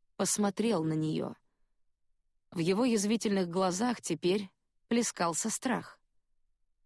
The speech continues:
«Кто вы?» спросил он. Его нижняя челюсть мелко задрожала, и Уинифред охватило предвкушение выигрыша в игре,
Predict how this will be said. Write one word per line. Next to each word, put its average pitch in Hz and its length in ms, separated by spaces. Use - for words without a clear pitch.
«Кто 262 260
вы?» 156 160
спросил 170 480
он. 156 240
Его 180 280
нижняя 190 420
челюсть 214 420
мелко 190 320
задрожала, 185 640
и 190 180
Уинифред 175 580
охватило 190 500
предвкушение 190 760
выигрыша 175 600
в 170 100
игре, 180 340